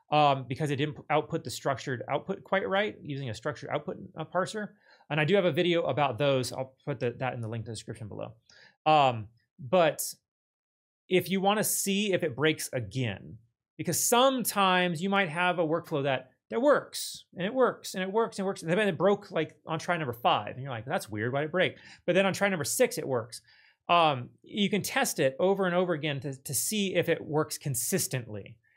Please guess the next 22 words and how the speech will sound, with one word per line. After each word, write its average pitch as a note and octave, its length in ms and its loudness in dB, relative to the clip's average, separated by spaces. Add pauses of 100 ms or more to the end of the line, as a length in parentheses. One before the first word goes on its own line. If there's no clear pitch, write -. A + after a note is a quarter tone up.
(220)
And D3+ 100 -6
so F#3+ 80 0
you F#3 80 2
just - 260 -6
click F3+ 260 2
the, D3 200 4
the C#3+ 80 -2
retry C3 500 0
with B2+ 200 -6
original A2+ 360 -6
workflow. - 360 -12 (400)
But C3 260 2
this F3 180 0
one F#3+ 120 2
right E3+ 100 4
here, C3 160 2
the A2+ 80 -4
retry E3+ 440 2
with - 240 -14
currently G#3 380 -2
saved F#3 380 -2
workflow, D#3 580 0